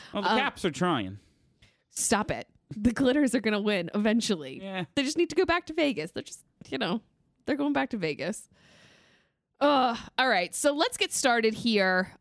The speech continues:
Speaker 2: Um, we'll just start with our, our top tier forwards, who are, I guess, the,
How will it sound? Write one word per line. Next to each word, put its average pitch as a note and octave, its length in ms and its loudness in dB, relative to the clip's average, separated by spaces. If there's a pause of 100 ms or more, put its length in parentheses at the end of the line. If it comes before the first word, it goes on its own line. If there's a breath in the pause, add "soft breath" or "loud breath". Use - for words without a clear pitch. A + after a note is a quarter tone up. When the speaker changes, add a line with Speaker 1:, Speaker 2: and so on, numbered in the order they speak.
Speaker 2:
Um, F3+ 520 2 (360)
we'll E4 100 6
just F#4 140 2
start D4 240 2
with C4 160 2
our, G#3 340 2
our G#3+ 140 2
top - 400 -4
tier G3 500 2 (240)
forwards, D3+ 580 -2
who F3+ 140 4
are, E3+ 240 4 (100)
I F#3 120 2
guess, F#3 180 -2
the, F#3 140 0